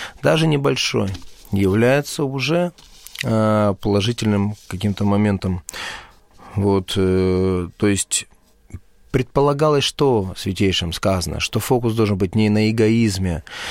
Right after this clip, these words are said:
потому что в сегодняшнее время всё-таки мы все, м, э, сфокусированы на, э, том, чтобы животик у нас вырос относительно финансов, относительно того, того. Без этого никуда, понятное дело, да,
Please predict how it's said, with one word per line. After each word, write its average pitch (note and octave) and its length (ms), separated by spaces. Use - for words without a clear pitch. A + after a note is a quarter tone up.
потому G#2+ 360
что - 160
в G2 60
сегодняшнее A2 500
время G2+ 380
всё-таки G2 540
мы G2 200
все, G#2 440
м, F#2 340
э, F2 440
сфокусированы G#2 1000
на, G2+ 440
э, G2 120
том, G#2 200
чтобы F#2 840
животик A2 440
у - 20
нас F#2 220
вырос F#2+ 340
относительно F#2+ 580
финансов, G#2+ 560
относительно G2+ 600
того, A2+ 300
того. G#2 280
Без B2 220
этого C3 240
никуда, C3 680
понятное G#2+ 540
дело, G2 320
да, A2 240